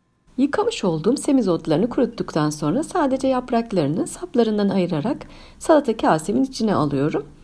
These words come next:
Kullanacağımız semizotu miktarı bizim tercihimize kalmış. Ama şöyle de bir durum var. Kullanacağımız marul miktarı daha fazla olursa salatamız çok daha lezzetli olacaktır. İlk başta da söylediğim gibi bizim ana malzemelerimizden birincisi maruldur.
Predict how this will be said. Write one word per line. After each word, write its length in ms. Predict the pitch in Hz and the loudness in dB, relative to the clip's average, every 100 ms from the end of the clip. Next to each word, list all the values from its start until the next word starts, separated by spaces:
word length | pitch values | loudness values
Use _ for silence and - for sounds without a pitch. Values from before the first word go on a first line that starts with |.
| - - - | -20 -20 -4
Kullanacağımız 760 | 233 202 190 180 185 175 320 | 0 2 2 0 0 2 0
semizotu 480 | - 302 240 180 202 | 0 2 2 0 0
miktarı 600 | 240 - - 160 202 403 | -2 -4 -2 -2 0 0
bizim 200 | 330 - | -2 -2
tercihimize 800 | - 285 262 233 247 240 233 233 | 0 2 2 2 2 2 2 -2
kalmış. 600 | 208 151 139 156 - - - _ _ _ _ _ _ _ - | 0 0 0 -2 -8 -14 -20 _ _ _ _ _ _ _ -4
Ama 340 | 220 220 240 | 0 2 2
şöyle 380 | - - 247 226 | 0 4 4 4
de 80 | 196 | 4
bir 200 | 175 160 | 2 2
durum 300 | 165 165 165 | 0 0 0
var. 240 | 214 403 | -2 -2
Kullanacağımız 920 | - 277 254 254 247 233 196 247 - | -2 2 4 2 2 2 2 2 0
marul 340 | 311 247 269 247 | 4 4 4 2
miktarı 640 | 220 262 - 170 180 403 | -2 -4 -4 -2 -2 0
daha 200 | 339 311 | 2 2
fazla 340 | 302 196 165 214 | 2 2 2 0
olursa 360 | 202 - 269 | -2 -4 -6
salatamız 580 | 269 175 160 160 214 - | -4 -4 -4 -4 -4 -4
çok 240 | - 151 | -4 -6
daha 140 | - 170 | -4 -4
lezzetli 520 | 180 170 175 165 175 | -4 -4 -4 -6 -4
olacaktır. 720 | 160 156 160 156 - 160 - - - | -2 -2 -4 -8 -8 -10 -10 -6 -2
İlk 220 | 320 - | 0 0
başta 380 | 170 160 - 175 | 0 0 -4 -2
da 100 | 370 | -2
söylediğim 640 | - 311 277 262 220 170 | 0 0 0 0 0 -2
gibi 260 | 165 165 226 | 0 0 2
bizim 240 | 254 233 | 2 2
ana 180 | 262 294 | 2 2
malzemelerimizden 1040 | 233 170 160 160 160 160 151 156 165 277 359 | 2 0 -2 -4 -2 -2 -2 -2 0 0 0
birincisi 540 | 196 156 147 156 339 | 0 0 -4 -2 2
maruldur. 500 | 302 208 180 151 - | 4 4 2 0 -2